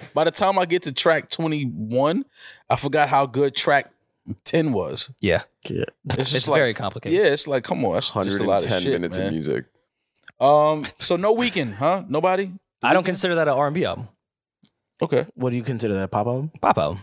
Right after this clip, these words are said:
Speaker 3: Okay.
Speaker 2: Say, Beyonce's I consider a dance album. I wouldn't put that in a R and B category.
Speaker 3: Yeah.
Speaker 1: Okay.
Speaker 2: Typically, Adele is usually pop, but I felt that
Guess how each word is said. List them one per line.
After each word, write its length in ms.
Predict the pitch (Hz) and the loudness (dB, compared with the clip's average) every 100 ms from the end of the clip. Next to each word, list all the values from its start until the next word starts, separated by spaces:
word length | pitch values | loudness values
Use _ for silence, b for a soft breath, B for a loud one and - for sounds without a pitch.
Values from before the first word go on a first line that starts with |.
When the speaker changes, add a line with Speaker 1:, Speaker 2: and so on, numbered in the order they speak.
| - | -8
Speaker 3:
Okay. 220 | 104 - | -6 0
Speaker 2:
Say, 180 | - 156 | 2 2
Beyonce's 480 | 123 127 151 160 147 | 0 0 0 0 0
I 60 | 143 | -2
consider 320 | 135 139 127 | -2 0 0
a 40 | |
dance 280 | 110 110 110 | -2 -2 2
album. 260 | 104 117 123 | 2 2 0
I 40 | |
wouldn't 200 | 117 110 | -2 -2
put 120 | 110 | -2
that 180 | 107 98 | 0 -2
in 240 | 95 95 - _ _ _ _ _ _ _ | -4 -6 -10 _ _ _ _ _ _ _
a 60 | 104 | 2
R 200 | 90 101 | 4 2
and 80 | 95 | 0
B 80 | |
category. 420 | 98 95 92 101 127 _ | 0 0 0 -2 -4 _
Speaker 3:
Yeah. 140 | 107 | -4
Speaker 1:
Okay. 220 | 90 101 117 _ _ _ _ _ _ _ _ _ | 0 0 -2 _ _ _ _ _ _ _ _ _
Speaker 2:
Typically, 400 | - 202 196 170 | 2 4 4 -2
Adele 300 | 165 135 180 | 0 2 4
is 100 | 151 | 4
usually 240 | 123 117 107 | 0 -2 -2
pop, 240 | 110 95 | 0 0
but 80 | 101 | 0
I 80 | 104 | 0
felt 340 | - 113 - | 2 0 0
that 300 | - 117 - | -2 -2 -2